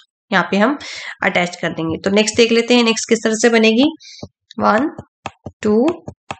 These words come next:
थ्री, फोर, डन। तो यहाँ पे ये कार्बन मैं यहाँ पे अटैच कर देती हूँ एक कार्बन, आप यहाँ पे भी कर सकते हो, यहाँ पे भी कर सकते हो। अब हाइड्रोजन अटैच कर दीजिए, हाइड्रोजन,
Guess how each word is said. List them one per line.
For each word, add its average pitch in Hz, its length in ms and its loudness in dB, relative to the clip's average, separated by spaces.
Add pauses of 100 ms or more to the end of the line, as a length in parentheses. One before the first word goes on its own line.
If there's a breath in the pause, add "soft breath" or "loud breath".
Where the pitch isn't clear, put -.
(160)
थ्री, 226 360 2 (680)
फोर, 202 320 2 (240)
डन। 240 220 4 (440 loud breath)
तो 226 80 0
यहाँ 214 300 4
पे 254 60 4
ये 240 140 2
कार्बन 220 400 0
मैं 233 80 0
यहाँ 196 320 2
पे 214 60 6
अटैच 208 340 2
कर 214 80 4
देती 208 220 2
हूँ 220 80 6
एक 220 120 0
कार्बन, 214 340 2 (480)
आप 214 140 2
यहाँ 220 220 2
पे 240 60 0
भी 233 100 0
कर 233 140 2
सकते 240 300 -2
हो, 247 60 6
यहाँ 202 200 4
पे 196 140 -4
भी 202 100 4
कर 185 160 2
सकते - 380 -8
हो। - 60 -8 (560 loud breath)
अब - 240 -2 (280)
हाइड्रोजन 208 560 2
अटैच 220 260 2
कर 226 140 0
दीजिए, 226 420 2 (2000)
हाइड्रोजन, 202 560 2